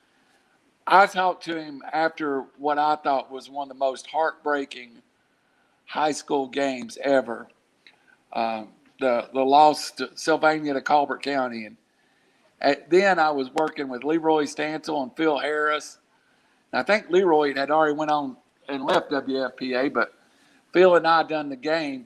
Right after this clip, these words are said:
for, uh, F P A. And, uh, I remember, I remember, hey, hey, George Jackson,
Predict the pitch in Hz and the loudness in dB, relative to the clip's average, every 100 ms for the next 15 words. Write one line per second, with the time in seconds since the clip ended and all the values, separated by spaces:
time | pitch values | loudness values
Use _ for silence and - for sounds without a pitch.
0 | - 135 131 127 120 113 - _ _ _ | -8 -4 -2 0 -2 -4 -10 _ _ _
1 | _ _ - 147 151 - 143 139 147 131 | _ _ -4 -2 -2 -2 0 2 2 0
2 | 127 - 135 131 127 120 _ _ _ _ | -4 -6 -6 -4 -6 -12 _ _ _ _
3 | _ _ _ _ _ - 139 131 123 - | _ _ _ _ _ 2 4 4 2 -2
4 | - 170 208 220 190 196 180 165 131 - | 0 6 6 6 2 -2 0 0 -2 -8
5 | _ _ _ _ _ _ - _ - 180 | _ _ _ _ _ _ -20 _ -4 0
6 | 190 185 185 175 156 143 214 190 170 - | 0 2 2 2 2 2 4 2 0 0
7 | 208 220 190 196 175 - 185 170 - 160 | 2 2 0 0 0 4 4 4 0 -16